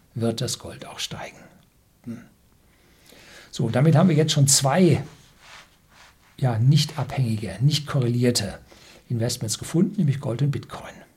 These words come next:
Damit haben Sie zwei alternative Anlageformen für die Krise,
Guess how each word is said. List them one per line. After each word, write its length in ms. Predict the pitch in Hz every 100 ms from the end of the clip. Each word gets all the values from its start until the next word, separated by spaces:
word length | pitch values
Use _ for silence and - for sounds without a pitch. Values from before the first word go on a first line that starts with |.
| _ _ _ _ _ _ _ _ _ _ _ _ _ _ _ _ _ _
Damit 280 | - 123 120
haben 100 | 127
Sie 120 | 120
zwei 340 | 110 113 123 175
alternative 680 | 147 139 123 147 143 127
Anlageformen 960 | - 139 160 165 - - - 180 190 - - -
für 380 | - - 156 170
die 240 | 170 143
Krise, 580 | - - 117 139 233 269